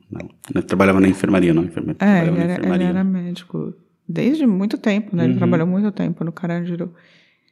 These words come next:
Speaker 2: E
Speaker 1: Que não existe mais, só pra dizer, implodiram.
Speaker 2: Hum.
Speaker 1: Geraldinho.
Speaker 2: É, mas
Speaker 1: Geraldinho implodiu.
Speaker 2: É, mas ainda bem que acabaram com aquilo.
Speaker 1: Sim, não, tá mais na hora, só tá nos formando Taubaté no novo inferno.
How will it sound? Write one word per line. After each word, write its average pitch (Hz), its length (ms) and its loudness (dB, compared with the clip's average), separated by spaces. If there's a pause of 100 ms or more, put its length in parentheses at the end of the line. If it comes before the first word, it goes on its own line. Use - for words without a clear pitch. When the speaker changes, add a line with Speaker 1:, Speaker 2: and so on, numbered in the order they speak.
(280)
Speaker 2:
E 165 120 2
Speaker 1:
Que 160 140 8
não 139 240 6
existe 135 320 -4
mais, 90 280 0
só - 120 -8
pra 92 240 -4
dizer, 90 460 -10
implodiram. 92 640 2
Speaker 2:
Hum. - 160 -10 (460)
Speaker 1:
Geraldinho. 95 600 6 (1040)
Speaker 2:
É, 160 200 0
mas 160 100 -4
Speaker 1:
Geraldinho 92 460 0
implodiu. 92 480 -6
Speaker 2:
É, 262 140 8
mas 160 180 4
ainda 190 120 4
bem 226 180 6
que 226 100 -4
acabaram 165 380 0
com 165 120 -6
aquilo. 160 400 -4 (220)
Speaker 1:
Sim, 95 300 2
não, 95 200 2
tá 95 120 -6
mais 95 160 2
na 104 120 2
hora, 95 200 -2
só 95 160 -8
tá 98 120 -4
nos 104 120 2
formando 104 280 0
Taubaté 98 420 -2
no 95 120 0
novo 92 240 0
inferno. 85 320 -6